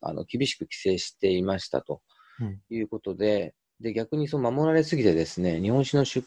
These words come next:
Speaker 1: 荷が年間四千億で、これ過去三十年で、あの、半減しちゃってるんですね。
Speaker 2: うん。
Speaker 1: で、そこで小売店がですね、日本酒の生産をするということを認めるということは、まあ、店舗でいろんなマーケティングをして、あの、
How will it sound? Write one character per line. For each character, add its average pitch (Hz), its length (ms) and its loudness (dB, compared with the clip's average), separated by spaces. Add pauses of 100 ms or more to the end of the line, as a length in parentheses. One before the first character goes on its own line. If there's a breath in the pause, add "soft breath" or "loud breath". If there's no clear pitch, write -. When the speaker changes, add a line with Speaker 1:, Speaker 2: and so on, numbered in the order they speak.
Speaker 1:
荷 127 80 8
が 120 120 6
年 123 240 4
間 127 200 4
四 127 180 4
千 131 180 2
億 92 160 2
で、 87 60 0
こ 98 100 2
れ 95 60 2
過 135 120 2
去 104 120 0
三 117 260 0
十 127 100 2
年 92 180 2
で、 80 140 -2
あ 65 80 -2
の、 76 280 -4
半 131 280 0
減 123 220 2
し - 80 -6
ち 113 100 0
ゃ 107 40 2
っ - 80 -8 (200)
て 107 80 6
る 90 80 4
ん - 80 -10
で - 60 -16
す - 140 -10
ね。 117 180 -2 (320 loud breath)
Speaker 2:
う 101 40 -6
ん。 95 40 -6
Speaker 1:
で、 113 240 8 (340)
そ 131 100 2
こ 151 140 6
で 135 360 6
小 127 160 4
売 147 180 4
店 147 220 4
が 147 120 4
で 82 120 0
す - 140 -10
ね、 113 140 0
日 107 160 0
本 110 180 0
酒 - 160 -6
の 104 80 -2
生 - 160 -18
産 104 140 -4
を 98 40 -4
す - 140 -12
る 104 100 -2
と 87 120 -2
い 82 40 -2
う - 40 -12
こ 85 80 -8
と 101 140 0
を 113 80 4
認 92 140 -4
め 101 80 2
る 104 100 -4
と - 100 -10
い 80 40 -6
う - 20 -14
こ - 80 -10
と 101 120 -4
は、 127 280 0 (340 soft breath)
ま 117 100 2
あ、 98 60 0
店 135 260 2
舗 85 180 2
で 110 180 6
い 95 100 2
ろ 95 120 0
ん - 20 0
な 98 80 2
マ 95 140 0
ー 101 40 -4
ケ 101 120 -8
テ - 140 -6
ィ 92 80 -2
ン 92 80 -4
グ - 380 -2
を 104 100 -2
し - 140 -12
て、 160 300 4
あ - 80 -4
の、 87 180 -6